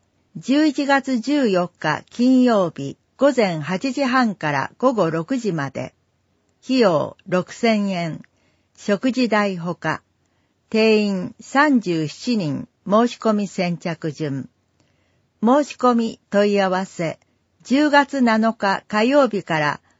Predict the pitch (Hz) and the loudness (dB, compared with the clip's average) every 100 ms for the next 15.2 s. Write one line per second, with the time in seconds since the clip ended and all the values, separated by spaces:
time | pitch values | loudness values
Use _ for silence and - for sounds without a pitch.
0 | _ _ 196 208 220 208 190 - - 196 | _ _ 2 2 4 2 0 -2 -4 -2
1 | 208 285 240 170 180 240 262 - 240 233 | 0 2 2 0 0 0 -2 0 2 2
2 | 220 233 214 165 147 135 123 - _ _ | 0 0 0 0 -4 -6 -8 -12 _ _
3 | _ _ - 220 302 - 190 156 147 135 | _ _ -2 2 2 2 0 0 -4 0
4 | 190 208 - 190 175 165 156 151 _ _ | 0 0 0 -2 0 -4 -4 -6 _ _
5 | _ _ _ - 185 180 175 165 156 - | _ _ _ 0 0 0 -2 -2 -4 -6
6 | _ _ _ _ - 233 285 294 277 269 | _ _ _ _ 0 4 6 4 4 4
7 | 214 180 190 190 156 143 - _ - 240 | 2 0 -2 -2 -2 -2 -6 _ 0 2
8 | 269 247 247 - 170 156 160 175 165 160 | 4 2 -2 -2 -4 0 0 0 -4 -4
9 | 147 - _ _ _ _ _ _ _ _ | -8 -12 _ _ _ _ _ _ _ _
10 | _ _ _ _ _ _ _ - 226 254 | _ _ _ _ _ _ _ -4 -4 2
11 | 311 311 285 - 277 220 - - 147 139 | 2 2 -4 2 2 2 -4 -12 -10 -10
12 | - _ - 196 190 - 262 254 - 240 | -10 _ -2 4 4 4 0 0 0 2
13 | 233 220 185 143 143 135 120 _ _ _ | 4 2 0 -4 -8 -8 -10 _ _ _
14 | _ _ _ _ _ - 226 254 202 151 | _ _ _ _ _ -4 0 2 0 -4
15 | 131 135 | -8 -10